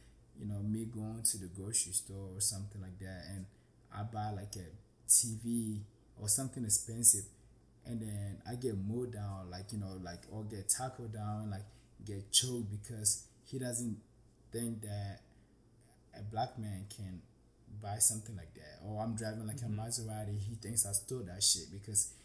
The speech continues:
Speaker 1: he don't think, um, I'm a, I can, you know, afford something like that.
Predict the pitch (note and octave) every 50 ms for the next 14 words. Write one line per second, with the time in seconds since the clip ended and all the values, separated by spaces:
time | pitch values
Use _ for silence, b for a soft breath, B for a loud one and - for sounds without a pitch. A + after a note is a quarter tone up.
0 | B B - - C3 B2 B2 A2 G#2+ G#2 G#2 - - A#2+ A#2 A2 G#2+ G#2 - -
1 | - - - - - - - - - - - - - - - - - G2 F2+ E2+
2 | - - - - - - - G2+ G#2 G2+ G2+ - - - F2 G2+ G#2 G#2 - G#2
3 | G2 F#2 - - - - G#2+ G2+ G2 G2+ - - B2 A#2 A#2 - - G#2+ G#2+ G2+
4 | G#2 G2+ G#2+ G#2 F2+ - F#2+ G2+ G2